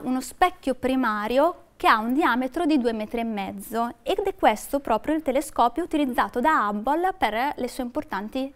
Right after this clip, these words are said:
ehm, ricerche e studi e scoperte. In realtà però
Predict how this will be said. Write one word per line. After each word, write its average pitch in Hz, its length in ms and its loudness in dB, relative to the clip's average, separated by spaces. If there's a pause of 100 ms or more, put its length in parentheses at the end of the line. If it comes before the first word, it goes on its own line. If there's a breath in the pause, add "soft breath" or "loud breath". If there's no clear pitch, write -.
ehm, 208 600 -6 (120)
ricerche 233 760 2
e - 100 -8
studi 202 480 -6 (200)
e 214 60 -8
scoperte. 214 680 -6 (2000 loud breath)
In 311 140 8
realtà 349 360 8
però 294 320 6